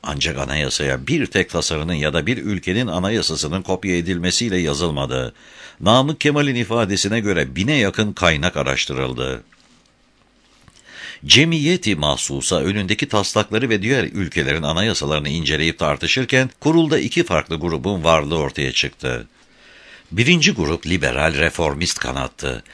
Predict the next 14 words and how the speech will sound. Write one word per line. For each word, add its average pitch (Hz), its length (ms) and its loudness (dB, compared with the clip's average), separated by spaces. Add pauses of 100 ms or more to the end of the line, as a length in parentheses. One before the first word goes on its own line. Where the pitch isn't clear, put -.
(200)
Mithat 175 320 4
Paşa'nın 147 380 2
başını 117 320 2
çektiği 73 480 -2
bu 101 100 -2
grupta 73 400 -4
Namık 73 340 -2
Kemal 76 360 -2
ve 69 80 -4
Ziya 82 320 0
Paşa 76 220 -2
gibi 73 220 -4
isimler 67 480 -2
vardı. 60 500 -6